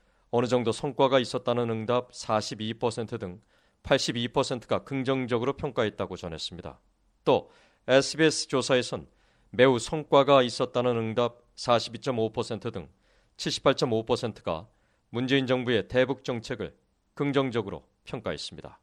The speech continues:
방송 삼 사의 이번 조사에서 문재인 대통령의 국정 수행에 대한 지지도는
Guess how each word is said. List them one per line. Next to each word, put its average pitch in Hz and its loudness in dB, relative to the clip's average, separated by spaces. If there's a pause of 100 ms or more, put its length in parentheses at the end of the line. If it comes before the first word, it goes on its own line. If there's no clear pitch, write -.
(680)
방송 131 2
삼 147 -2
사의 131 2 (120)
이번 127 0
조사에서 113 -4 (440)
문재인 135 2
대통령의 127 0
국정 139 -4
수행에 127 -2
대한 120 -2
지지도는 110 -6